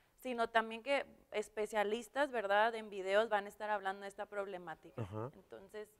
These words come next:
Speaker 1: eso es lo padre
Speaker 2: Pues,
Speaker 1: también.
Speaker 2: eh, qué bueno que haya este tipo de eventos y que ustedes como psicólogos que le saben al tema, pues tengan el tiempo para apoyar a quien lo necesita, sobre todo en
Speaker 1: Así
Speaker 2: esta
Speaker 1: es.
Speaker 2: temporada, ¿no? Porque luego viene la temporada de,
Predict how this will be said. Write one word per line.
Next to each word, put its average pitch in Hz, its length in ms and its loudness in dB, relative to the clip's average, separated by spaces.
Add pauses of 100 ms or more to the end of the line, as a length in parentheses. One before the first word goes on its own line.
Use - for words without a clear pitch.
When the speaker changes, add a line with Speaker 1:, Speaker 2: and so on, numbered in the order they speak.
Speaker 1:
eso 196 240 -16
es 208 80 -12
lo 202 140 -14
padre 175 380 -8
Speaker 2:
Pues, 110 200 0
Speaker 1:
también. 113 140 -2 (180)
Speaker 2:
eh, - 80 -16
qué 151 80 2
bueno 143 320 4
que 135 80 2
haya 135 220 6
este 131 200 -2
tipo 135 260 0
de 131 80 6
eventos 147 540 2
y 120 500 -4
que 120 140 -2
ustedes 139 400 2
como 131 220 -4
psicólogos 147 540 2
que 127 100 -4
le 117 100 -2
saben 143 320 4
al 139 120 -2
tema, 143 320 0
pues 123 200 -8
tengan 135 260 -4
el 117 100 -8
tiempo 120 380 -4 (720)
para 110 720 4
apoyar 113 380 -2
a 123 60 -2
quien 107 200 -8
lo 101 100 -6
necesita, 95 480 -14 (380)
sobre 98 220 -8
todo 117 140 -4
en 120 80 -2
Speaker 1:
Así 110 60 -6
Speaker 2:
esta 165 100 -12
Speaker 1:
es. 123 40 -16
Speaker 2:
temporada, 98 460 -8
¿no? 92 240 -14 (200)
Porque 104 280 -12
luego 123 200 0
viene 139 220 -2
la 120 60 -10
temporada 117 480 0
de, 110 240 -4